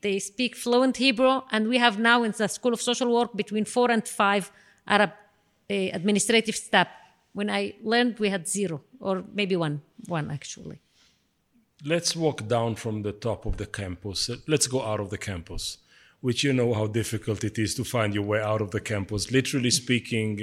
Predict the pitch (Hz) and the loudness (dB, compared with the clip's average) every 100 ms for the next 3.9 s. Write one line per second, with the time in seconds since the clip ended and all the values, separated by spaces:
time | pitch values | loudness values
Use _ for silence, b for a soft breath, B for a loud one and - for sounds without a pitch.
0 | 107 104 104 104 101 98 92 87 B B | -6 -6 -6 -6 -6 -6 -10 -14 B B
1 | B B - - 101 98 98 98 95 95 | B B -14 -8 -6 -6 -6 -6 -6 -8
2 | 95 92 92 104 110 - 120 - 107 - | -10 -12 -14 -14 -12 -4 0 2 0 -4
3 | 110 92 - - 95 - 90 82 | -4 -2 -2 -2 -6 -8 -10 -10